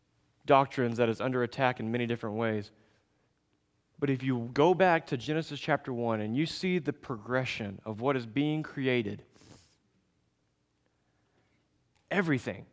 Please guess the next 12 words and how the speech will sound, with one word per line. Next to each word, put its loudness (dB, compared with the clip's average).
created 2
by 6
the -4
breath 2
and -4
the 0
word 4
of 2
God, -2
he -6
says 4
it 6